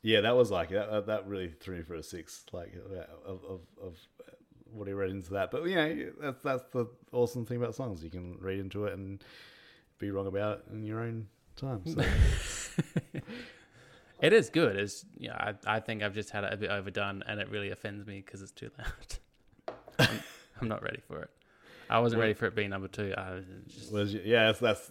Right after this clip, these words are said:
Speaker 1: you know what? Number two on the album, How How, is number two on my <laughs> list. Like,
Speaker 2: Ah.
Speaker 1: what's your number two?
Speaker 2: Down on the Upside,
Speaker 1: Ah,
Speaker 2: the
Speaker 1: yeah,
Speaker 2: second
Speaker 1: you
Speaker 2: greatest
Speaker 1: love that.
Speaker 2: album of the year.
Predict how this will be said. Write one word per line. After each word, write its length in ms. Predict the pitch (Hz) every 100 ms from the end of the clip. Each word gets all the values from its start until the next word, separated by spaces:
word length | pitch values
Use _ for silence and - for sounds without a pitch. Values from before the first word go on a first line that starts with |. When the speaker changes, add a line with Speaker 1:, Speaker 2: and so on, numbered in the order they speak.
| 127
Speaker 1:
you 120 | 127
know 100 | 117
what? 400 | 123 - 160 120
Number 220 | 123 117
two 100 | 117
on 60 | 120
the 80 | 113
album, 320 | 113 110 110
How 220 | 104 107
How, 240 | 113 127 127
is 60 | 107
number 200 | 104 123
two 220 | - 190
on 40 | 156
my 80 | 147
<laughs> 20 |
list. 480 | 160 135 143 - 151 127 - _ _ _ _ -
Like, 160 | 135 123
Speaker 2:
Ah. 160 | 101 - - - - - - _
Speaker 1:
what's 180 | 131 131
your 80 | 127
number 160 | 127 113
two? 200 | 101 90 - _ -
Speaker 2:
Down 160 | 135 160
on 60 |
the 100 | 123
Upside, 560 | 139 143 - 101 92 90 - _ - -
Speaker 1:
Ah, 40 | 151 190
Speaker 2:
the 60 | 180
Speaker 1:
yeah, 120 | 113
Speaker 2:
second 240 | - 123
Speaker 1:
you 60 | 98
Speaker 2:
greatest 220 | 120 117
Speaker 1:
love 40 | -
that. 60 |
Speaker 2:
album 160 | 117 113
of 80 | 107
the 80 | 117
year. 280 | 120 101